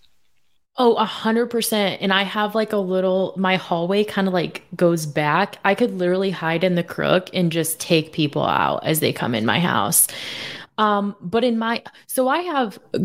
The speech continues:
golden retrievers, and anyone who's ever had a golden retriever knows that they are so food made, motivated. It's insane. I cannot imagine launching one of these in my house because you would have to look out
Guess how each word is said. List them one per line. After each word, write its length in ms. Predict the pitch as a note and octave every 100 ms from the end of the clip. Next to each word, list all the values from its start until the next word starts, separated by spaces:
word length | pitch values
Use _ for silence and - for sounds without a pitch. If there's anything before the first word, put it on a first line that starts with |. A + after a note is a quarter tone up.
| F3 -
golden 280 | G3+ F#3 F3
retrievers, 640 | E3 - D#3 - A2 E3
and 140 | F3
anyone 300 | F#3+ G#3+ A#3+
who's 160 | G3+ F#3+
ever 160 | F3+ E3+
had 180 | D#3+
a 40 | D#3+
golden 200 | E3 D#3+
retriever 400 | D#3+ - D#3 D#3
knows 360 | D#3 D3+ D3+ -
that 320 | D3+ C#3+ D3+
they 160 | E3
are 120 | D#3+ D3+
so 460 | - - D#3+ D#3
food 240 | E3 E3 E3
made, 280 | E3+ E3 -
motivated. 720 | E3+ E3 F3+ G3+ G#3 A3 A3
It's 440 | E3+ D#3 D#3+ - -
insane. 680 | D#3+ D#3 - D3+ D#3 G3+ A#3+ - - -
I 80 | G#3
cannot 420 | G#3 G3+ F3+ F3
imagine 460 | F3+ E3 D#3+ E3 D#3
launching 340 | D3 D3 E3+
one 120 | D#3+
of 60 | D#3
these 180 | D3+ D3
in 80 | D3+
my 120 | D3
house 460 | C#3+ C#3 E3 G#3 -
because 360 | F3+ E3+ D3
you 100 | D#3+
would 80 | E3+
have 200 | E3 D#3+
to 80 | E3+
look 280 | D3+ D#3 D3+
out 380 | C#3+ A#2 -